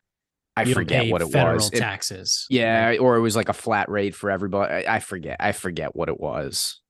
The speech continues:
Speaker 2: Yeah.
Speaker 1: Um, but, like, yeah, you weren't gonna, like, not have taxes,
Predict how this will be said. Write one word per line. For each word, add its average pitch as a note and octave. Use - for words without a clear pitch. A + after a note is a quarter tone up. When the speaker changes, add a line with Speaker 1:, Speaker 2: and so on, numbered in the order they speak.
Speaker 2:
Yeah. E2+
Speaker 1:
Um, D#2
but, G2+
like, F2+
yeah, F#2
you F2
weren't G2
gonna, F2+
like, E2
not D#2+
have -
taxes, -